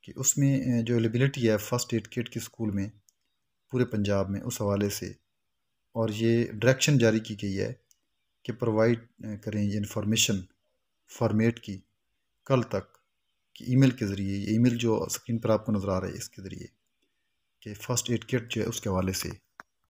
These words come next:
इसमें अब नीचे देखें तो डिस्ट्रिक्ट का नेम है और total number of schools कितने हैं और number of school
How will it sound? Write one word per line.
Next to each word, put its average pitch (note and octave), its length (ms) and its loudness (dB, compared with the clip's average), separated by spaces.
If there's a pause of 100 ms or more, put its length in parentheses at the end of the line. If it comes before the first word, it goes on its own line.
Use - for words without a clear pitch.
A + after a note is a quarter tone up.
(120)
इसमें - 240 -4
अब C#3 120 4
नीचे C3+ 220 4
देखें A#2+ 280 0
तो A#2+ 180 -2
डिस्ट्रिक्ट A2 400 -6
का A#2 80 2
नेम A2+ 260 2
है B2 160 2
और A2+ 380 -4
total A#2 240 0
number A#2 240 6
of - 60 -4
schools A#2 360 -2
कितने B2 340 0
हैं B2 80 4
और A2 160 -2
number A2+ 320 2
of G#2+ 180 -2
school A2+ 400 -4